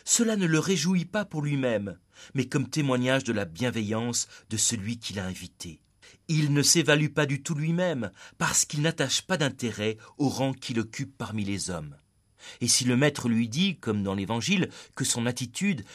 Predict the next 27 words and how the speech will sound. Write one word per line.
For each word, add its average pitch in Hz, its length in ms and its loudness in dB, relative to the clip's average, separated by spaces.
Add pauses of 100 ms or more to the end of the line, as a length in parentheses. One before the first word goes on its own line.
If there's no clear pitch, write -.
(120)
lui 120 120 0
sera 113 320 2
rendue 139 420 4
à 113 40 8
la 107 100 2
résurrection 117 560 -2
des 110 120 -2
justes, - 480 -4 (520)
il 165 160 6
ne 165 80 8
verra 127 320 2
là, 90 240 -2 (180)
probablement, 135 680 4 (280)
que 156 120 4
la 123 140 4
promesse 143 640 2
qu'il 120 200 -6
sera 110 500 0
près 98 280 -6
de 87 100 -8
Dieu. 80 360 -14 (800)
Car 131 220 2
voilà 139 320 6
seulement 123 440 2
ce - 140 4
qu'il - 260 -8
occupe, - 300 -10